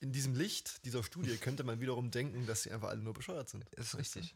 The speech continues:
Speaker 1: Ja.
Speaker 2: Der
Speaker 1: Es
Speaker 2: Fachidioten.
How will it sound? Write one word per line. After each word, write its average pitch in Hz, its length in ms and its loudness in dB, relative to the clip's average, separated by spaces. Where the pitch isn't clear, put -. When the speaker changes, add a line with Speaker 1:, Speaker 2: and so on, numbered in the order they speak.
Speaker 1:
Ja. - 1700 -4
Speaker 2:
Der 120 140 6
Speaker 1:
Es 123 60 4
Speaker 2:
Fachidioten. 113 720 6